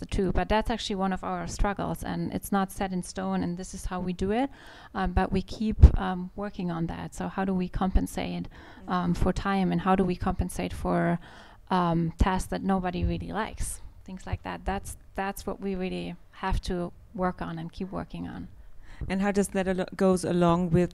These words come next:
Speaker 2: with values like, uh, like flexibility and meaning? You also mentioned meaning is a, is a, is a definitely a growing, uh, value in a new working surrounding. So how does that goes along?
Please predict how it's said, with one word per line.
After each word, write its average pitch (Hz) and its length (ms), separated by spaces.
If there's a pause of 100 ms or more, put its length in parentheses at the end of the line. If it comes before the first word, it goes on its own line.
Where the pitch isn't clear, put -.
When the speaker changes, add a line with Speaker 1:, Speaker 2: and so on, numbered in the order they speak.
(100)
Speaker 2:
with 160 180
values 170 380
like, 160 400
uh, 165 80
like 156 240
flexibility 190 800
and 156 380
meaning? 175 560 (240)
You 165 80
also 175 220
mentioned 165 420
meaning 180 320
is 160 100
a, 165 80 (200)
is 160 220
a, - 100
is 170 160
a 170 140 (140)
definitely 175 600 (400)
a 165 140
growing, 175 720 (400)
uh, 156 400
value 165 680 (380)
in 170 260
a 170 80
new 175 280
working 170 380
surrounding. 156 760 (320)
So 170 340
how 175 160 (220)
does 175 160
that 175 260
goes 160 220
along? 147 440